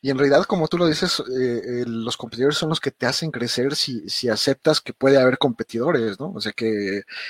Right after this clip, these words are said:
que, que, que están ahí precisamente para que tú no te duermas y sigas trabajando en lo que decías que te gustaba, pero de repente llega un punto en el que ya te aburrió y pues ya nada más dejas que las cosas fluyan. Y, y el competidor, e-, ese...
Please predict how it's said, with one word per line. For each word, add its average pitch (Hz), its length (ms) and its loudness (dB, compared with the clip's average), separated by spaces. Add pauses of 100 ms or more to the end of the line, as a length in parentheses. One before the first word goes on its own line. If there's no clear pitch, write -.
(140)
que, 113 300 -4
que, 123 340 2 (380)
que 139 80 6
están 160 280 4
ahí 160 220 8
precisamente 151 760 2
para 104 260 0
que 117 120 -8
tú 139 200 -6
no 147 120 0
te - 120 2
duermas 139 580 2
y 113 220 -8
sigas 127 360 0
trabajando 127 640 2
en 139 80 2
lo 107 80 0
que 107 260 -2
decías 113 360 0
que 156 80 2
te 143 140 2
gustaba, 139 400 6
pero 120 200 0
de 117 80 2
repente 135 400 -2
llega 131 120 4
un 135 100 0
punto 143 240 -4
en 131 80 0
el 110 80 -2
que 120 100 -4
ya 127 120 2
te 156 100 2
aburrió 143 380 6 (440)
y 135 80 -2
pues 110 180 -2
ya 107 100 2
nada 147 100 2
más 143 160 2
dejas 139 220 0
que 113 100 -4
las 107 160 -4
cosas - 320 -4
fluyan. 170 420 0
Y, 113 260 -4
y 127 60 4
el 123 120 2
competidor, 131 640 4
e-, 143 240 8
ese... 131 500 4